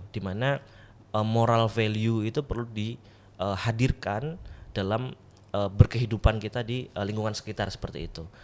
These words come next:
Nah, eh, ini yang masih perlu ditingkatkan lagi ya. Sebenarnya ini berhubungan semuanya sebenarnya ya, terkait mental, kemudian sosial, kemudian terkait, eh, nanti ada ideologi,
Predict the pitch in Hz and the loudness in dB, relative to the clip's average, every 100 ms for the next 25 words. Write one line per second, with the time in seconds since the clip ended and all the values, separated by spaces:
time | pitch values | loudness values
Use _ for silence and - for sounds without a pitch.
0 | - 104 107 - - - - - - 113 | -12 -4 -2 -4 -12 -20 -20 -20 -2 4
1 | 113 113 113 113 113 - - - - - | 6 6 6 6 4 -2 -12 -16 -20 -6
2 | 131 143 180 139 123 117 117 - 123 - | -2 2 4 4 2 2 0 2 -2 -4
3 | - - - 113 117 107 110 117 110 104 | -8 -6 -2 0 0 0 -2 -2 -2 -2
4 | 110 110 117 98 90 107 139 135 165 131 | -2 -2 -4 -4 -4 0 0 2 0 2
5 | 113 110 131 147 131 107 101 - 98 92 | 0 0 2 2 0 -2 -2 -2 -4 -4
6 | 87 87 - - - - 95 95 117 147 | -6 -8 -10 -20 -14 -8 -6 -4 -2 -4
7 | 127 107 101 95 92 104 - 139 120 107 | -2 -4 -4 -10 -10 -10 -6 -2 0 0
8 | 101 98 98 101 92 92 - - - - | -2 -6 -6 -6 -6 -6 -8 -18 -20 -20
9 | - 104 127 135 127 123 110 95 113 113 | -4 0 2 2 0 0 0 0 0 2
10 | 135 131 110 113 117 | 0 -2 -2 -2 -4